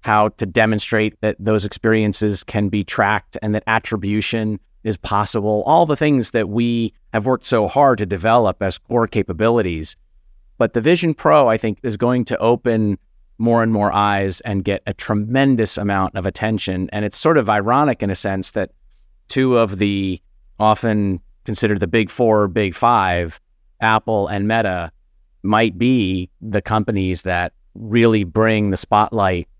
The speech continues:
to what the next wave of internet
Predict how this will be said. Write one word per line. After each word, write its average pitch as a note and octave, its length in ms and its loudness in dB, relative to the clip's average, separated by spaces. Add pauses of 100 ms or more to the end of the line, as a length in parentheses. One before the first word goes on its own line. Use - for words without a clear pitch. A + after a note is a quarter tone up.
(100)
to F#2 560 -2 (480)
what G#2 340 0
the G#2+ 100 0
next G#2 380 0 (140)
wave G2+ 800 0
of F#2 500 0 (240)
internet G#2+ 420 0